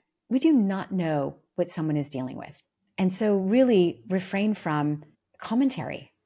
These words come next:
criticism, judgment. We can watch ourselves for that. This was a really tender episode, and I am really grateful that you're here and that you've listened.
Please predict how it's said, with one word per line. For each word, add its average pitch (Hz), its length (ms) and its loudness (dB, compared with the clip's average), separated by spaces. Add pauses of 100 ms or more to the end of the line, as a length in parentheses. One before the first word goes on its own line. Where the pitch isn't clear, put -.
(440)
criticism, 151 640 0 (180)
judgment. 185 420 -2 (920)
We 190 80 2
can 190 160 0
watch 180 220 2
ourselves 147 340 -2
for 135 120 -2
that. 131 200 -4 (1000)
This 196 180 0
was 269 120 4
a 294 80 4
really 233 800 0 (640)
tender 196 300 -2
episode, 226 600 -4 (840)
and 196 140 2
I 185 260 2 (140)
am 180 180 4
really 208 180 4
grateful 185 360 0
that 180 140 -2
you're 156 100 -4
here 151 320 -4
and 180 180 -6
that 156 140 -6
you've 151 200 -4
listened. 208 460 -4